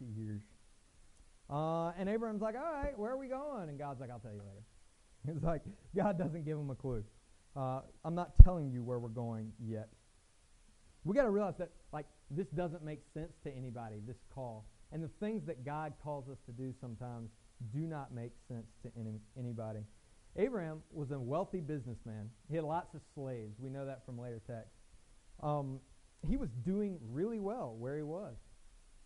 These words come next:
And now he's just gonna get up and, and go and leave and not have any idea where he's going. And, and to top things all off, like, nobody was monotheistic at the time. Okay, so everybody's out here claiming, like, "Okay, we've got all these gods in different places that are telling us to do different things."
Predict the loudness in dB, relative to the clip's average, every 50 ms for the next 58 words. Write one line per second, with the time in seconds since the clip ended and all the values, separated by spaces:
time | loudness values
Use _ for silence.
0 | -8 -6 -6 -4 -2 -2 -2 -2 -4 -4 -4 -4 -4 -4 -4 -4 -4 -2 -2 -2
1 | -4 -4 -6 -6 -8 -8 -8 -6 -4 -2 -2 0 0 -2 -2 -2 -2 -2 0 0
2 | 0 0 -2 -4 -6 -10 -16 -20 -18 -12 -8 -6 -4 -4 -4 -4 -4 -4 -4 -4
3 | -4 -4 -6 -6 -6 -6 -6 -4 -4 -4 -4 -4 -4 -4 -6 -6 -6 -6 -6 -8
4 | -8 -6 -6 -6 -8 -10 -12 -16 -20 -8 -4 -4 -4 -4 -4 -4 -4 -4 -4 -4
5 | -4 -4 -4 -4 -6 -6 -4 -4 -2 -2 -2 -2 0 -2 -2 -4 -4 -6 -6 -6
6 | -6 -8 -12 -20 -20 -12 -4 -2 0 2 2 2 2 0 0 -2 -2 -2 -2 -2
7 | -2 -2 -2 -2 -4 -6 -6 -6 -4 -4 -4 -4 -6 -8 -12 -14 -12 -12 -12 -12
8 | -12 -14 -16 -14 -12 -10 -10 -10 -12 -12 -14 -18 -20 -8 -8 -4 -2 0 -2 0
9 | 0 -2 -2 -2 -4 -6 -14 -6 -4 -2 -2 0 0 0 0 0 0 0 0 0
10 | 0 -2 -4 -4 -4 -6 -4 -4 -4 -4 -6 -6 -8 -10 -14 -20 -20 -10 -6 -4
11 | -4 -4 -6 -8 -10 -10 -4 -2 0 0 0 0 0 0 0 0 0 -2 -2 -2
12 | 0 0 0 0 0 -2 -4 -4 -6 -6 -6 -8 -10 -6 -4 -4 -4 -4 -6 -8
13 | -8 -6 -8 -8 -8 -8 -8 -8 -6 -8 -8 -8 -6 -4 -2 -2 -2 -2 -4 -4
14 | -8 -8 -6 -4 -4 -4 -4 -8